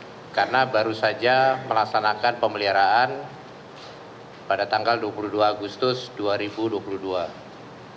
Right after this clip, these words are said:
Kegiatan yang dilaksanakan adalah dalam rangka mendukung latihan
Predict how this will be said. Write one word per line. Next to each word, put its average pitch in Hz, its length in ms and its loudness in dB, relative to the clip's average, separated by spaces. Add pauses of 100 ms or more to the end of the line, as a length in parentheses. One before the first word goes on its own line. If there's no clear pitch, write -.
(840)
Kegiatan 113 480 2
yang 117 400 4
dilaksanakan 123 960 2 (160)
adalah 120 640 4
dalam 110 160 4
rangka 120 320 2
mendukung 131 480 2
latihan 120 400 2